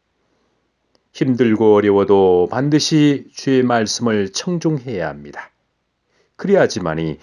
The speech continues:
좋은 것을 먹고 즐거운 인생이 될 수 있는 것입니다. 주님은 때에 따라 섭리사를 축복하십니다. 좋은 것을 먹고 즐거운 인생이 될 수 있도록 말씀과 물질을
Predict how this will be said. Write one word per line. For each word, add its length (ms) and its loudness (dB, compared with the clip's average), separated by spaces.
좋은 360 -2
것을 260 0
먹고 640 0
즐거운 580 0
인생이 580 -2
될 160 -8
수 180 -14
있는 220 -4
것입니다. 480 -4
주님은 540 2
때에 240 4
따라 360 2
섭리사를 720 -2
축복하십니다. 1080 -10
좋은 340 -2
것을 240 -4
먹고 580 -2
즐거운 460 2
인생이 360 0
될 140 0
수 160 -4
있도록 480 0
말씀과 760 -6
물질을 600 0